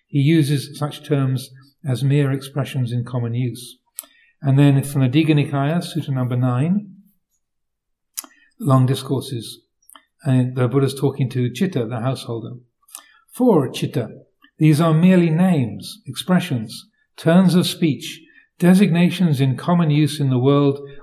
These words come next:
which the Tathagata uses without misapprehension, uses to conform to common custom without clinging to them." So he's very conscious of, uh, just say,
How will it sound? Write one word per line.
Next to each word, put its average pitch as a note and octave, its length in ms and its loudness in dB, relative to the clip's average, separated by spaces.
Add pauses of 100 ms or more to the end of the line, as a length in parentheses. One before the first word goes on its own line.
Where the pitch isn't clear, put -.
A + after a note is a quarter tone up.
which - 360 -2
the B2+ 80 -4
Tathagata D3+ 640 -2
uses C3+ 500 0 (240)
without C3+ 440 0
misapprehension, C3+ 960 -4 (340)
uses D#3 460 0
to - 140 -2
conform D#3+ 720 -2
to C#3+ 100 -6
common D#3+ 400 -4
custom D3 560 -4 (260)
without C3 520 -2
clinging A#2+ 420 -4
to C3+ 100 -4
them." A#2 280 -8 (500)
So D3+ 140 0
he's C#3 100 4
very C#3+ 200 2
conscious F3 600 -2 (340)
of, B2+ 280 -4
uh, B2+ 120 -6
just B2+ 220 -8
say, A#2 360 -6